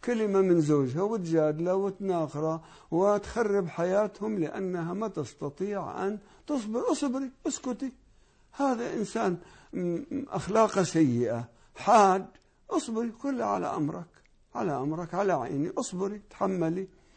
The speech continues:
هو كذلك، اصبر على زوجتك، هذه لسانها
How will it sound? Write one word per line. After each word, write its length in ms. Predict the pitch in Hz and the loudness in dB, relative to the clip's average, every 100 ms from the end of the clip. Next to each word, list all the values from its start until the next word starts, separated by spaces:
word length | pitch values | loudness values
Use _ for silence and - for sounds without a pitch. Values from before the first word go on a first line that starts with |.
| _ - _ _ - | _ -20 _ _ -2
هو 340 | 220 302 294 | 2 6 6
كذلك، 640 | 254 220 214 202 190 185 - | 6 4 6 6 6 0 -2
اصبر 420 | 294 277 320 302 | -2 0 -2 0
على 300 | 247 220 214 | 0 0 -2
زوجتك، 680 | 175 208 180 - 170 - - _ _ _ _ - | 0 0 -2 -4 -10 -10 -18 _ _ _ _ -2
هذه 260 | 294 294 | 0 0
لسانها 600 | 247 - 220 202 170 175 | -2 -2 0 0 -2 -6